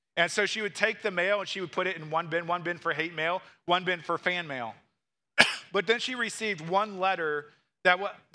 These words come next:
was unlike all the rest of the letters. And it was from a pastor in her community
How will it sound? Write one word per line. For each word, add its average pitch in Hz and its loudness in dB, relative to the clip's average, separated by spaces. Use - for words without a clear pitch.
was - -8
unlike 202 2
all 185 2
the 170 -8
rest - -2
of 143 -6
the 135 -4
letters. 127 -6
And 196 4
it 208 4
was 208 0
from 220 2
a 190 0
pastor 214 -2
in 185 -6
her 180 -2
community 156 -8